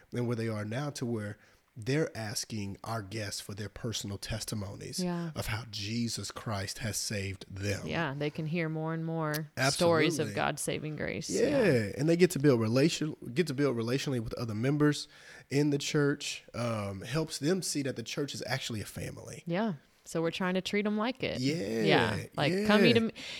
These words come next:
Speaker 2: You know, I think that's maybe not for everyone, but the most natural ways we can be hospitable is to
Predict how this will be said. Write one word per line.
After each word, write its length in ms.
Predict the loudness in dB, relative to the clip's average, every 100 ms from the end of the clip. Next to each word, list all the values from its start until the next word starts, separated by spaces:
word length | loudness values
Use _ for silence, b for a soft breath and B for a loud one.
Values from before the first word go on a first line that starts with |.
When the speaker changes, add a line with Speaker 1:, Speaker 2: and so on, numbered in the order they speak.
| B
Speaker 2:
You 80 | 8
know, 100 | 10
I 140 | 10 10
think 240 | 8 8
that's 360 | 6 6 -2 -6 b b b b b 6
maybe 240 | 8 8
not 160 | 6 6
for 100 | 4
everyone, 460 | 4 4 4 4
but 260 | 4 4 2 -8 _ _
the 60 | 2
most 280 | 4 4 4
natural 440 | 6 6 4 2
ways 300 | 4 4 2
we 140 | 0 0
can 220 | 0 -2
be 180 | -2 -2
hospitable 680 | -2 -2 -2 -2 0 -2
is 140 | -2 -2
to 480 | -2 0 0 -2